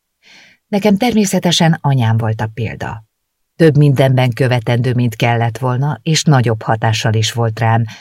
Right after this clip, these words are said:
mivel a mi zárt világunkban csak ketten léteztünk. A nagynéném, anyám testvére Amerikában élt.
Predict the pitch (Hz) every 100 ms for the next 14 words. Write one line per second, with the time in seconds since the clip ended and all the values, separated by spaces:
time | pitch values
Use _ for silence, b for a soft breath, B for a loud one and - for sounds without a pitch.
0 | B 165 160 156 156 156 143 196 196 170
1 | 151 135 120 120 123 113 113 117 113 -
2 | - 185 - - 135 110 - 104 98 95
3 | 98 101 - - 110 98 - - _ _
4 | _ _ _ _ _ _ _ 143 143 156
5 | 147 175 175 185 196 214 165 151 113 110
6 | 120 113 - 127 139 147 151 127 113 110
7 | 113 113 117 110 82 -